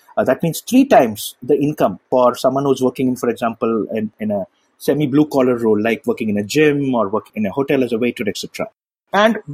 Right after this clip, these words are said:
what it also does is that because a lot of the information that's created in India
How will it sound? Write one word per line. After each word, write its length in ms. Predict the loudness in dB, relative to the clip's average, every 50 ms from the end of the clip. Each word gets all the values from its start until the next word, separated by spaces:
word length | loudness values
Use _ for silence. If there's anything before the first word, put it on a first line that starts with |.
| -14 -8 -2
what 240 | 2 4 4 4
it 80 | 2 0 2
also 320 | 4 4 4 4 2 2 4
does 240 | 4 4 4 4
is 260 | 4 2 2 0 -2 -2 0
that 240 | 2 2 2 2 -2
because 480 | -4 -2 0 2 4 4 4 4 4
a 20 | 4
lot 140 | 4 4
of 80 | 4 4
the 80 | 2 2
information 440 | 2 0 -2 -2 -2 -2 -2 -2
that's 200 | -4 -4 -6 -6
created 420 | -6 -2 0 2 2 2 0 -2 -2
in 120 | -2 -2
India 500 | -4 -2 -2 -2 0 4 4 4 4 2